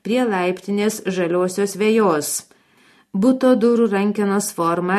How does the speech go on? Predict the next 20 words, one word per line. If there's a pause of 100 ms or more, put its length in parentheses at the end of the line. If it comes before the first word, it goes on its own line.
spintų,
spintelių
ir
lovos
išsidėstymas
buvo
man
pažįstamas
iki
dantų
skausmo. (680)
"Dar
viena
likimo
ironija
arba
po
pirties
istorija", (140)
pagalvojau.